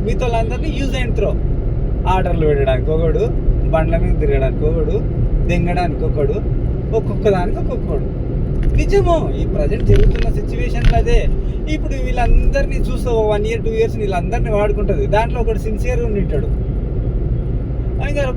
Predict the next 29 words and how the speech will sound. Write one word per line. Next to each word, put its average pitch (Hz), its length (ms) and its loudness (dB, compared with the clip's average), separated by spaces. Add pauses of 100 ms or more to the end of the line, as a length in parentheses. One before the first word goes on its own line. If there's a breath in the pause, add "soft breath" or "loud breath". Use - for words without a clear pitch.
ఓ 233 340 2
సర్టెన్ - 380 0
డేలో 233 240 2
ఒకరికి 226 260 0
చెప్తది, - 380 0 (800)
"నాకు 170 260 -2
పే-, 160 420 -2
నాకు 160 320 -2
మా - 120 0
ఇంట్లో - 200 0
సంబంధాలు - 540 -2
చూస్తుండ్రు, - 400 0
నేను - 200 0
పత్తిత్తుని, - 580 0
నేను 175 200 -4
ఎవ్వరితో - 440 -2
నేర్పించుకోలేను, - 680 -2
నీ - 120 0
ఒక్కరితో 170 440 -2
నేర్పించుకున్నా, - 720 -2 (480 loud breath)
నన్ను 165 200 -2
మర్చిపో 151 380 -2
ప్లీజ్, - 680 -2
మా 160 100 -2
ఇంట్లో 160 220 -4
ఇంటర్ 165 200 -6
క్యాస్ట్ 175 300 -4
మ్యారేజ్ 151 280 0
ఒప్పుకోరు 156 540 -4